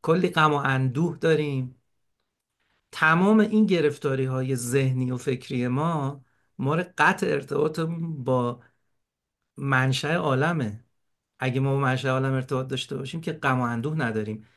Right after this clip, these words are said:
در نتیجه این اصطلاحاتی که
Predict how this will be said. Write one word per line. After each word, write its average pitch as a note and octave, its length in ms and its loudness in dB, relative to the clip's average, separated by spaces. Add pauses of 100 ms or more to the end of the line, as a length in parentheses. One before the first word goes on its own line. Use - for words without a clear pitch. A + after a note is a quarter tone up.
(160)
در C#3+ 240 2
نتیجه D3+ 840 -2 (460)
این A#3 280 4
اصطلاحاتی C#3+ 960 0
که B2+ 360 -6